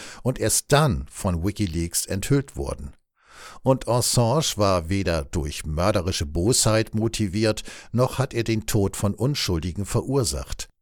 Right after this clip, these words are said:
Es versteht sich von selbst, dass bei Hamza das Gegenteil der Fall ist.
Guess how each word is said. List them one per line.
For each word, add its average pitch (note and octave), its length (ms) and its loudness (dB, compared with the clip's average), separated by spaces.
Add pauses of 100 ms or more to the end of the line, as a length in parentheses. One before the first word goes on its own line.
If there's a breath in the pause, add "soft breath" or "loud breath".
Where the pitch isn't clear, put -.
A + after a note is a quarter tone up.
(260)
Es - 160 2
versteht B2+ 400 0
sich - 120 -6
von G2+ 220 2
selbst, A#2+ 540 4
dass G2+ 180 2
bei F2+ 260 2
Hamza G2+ 540 0
das - 240 -4
Gegenteil C2 540 -2
der B1 120 -4
Fall C2 260 -2
ist. - 360 -6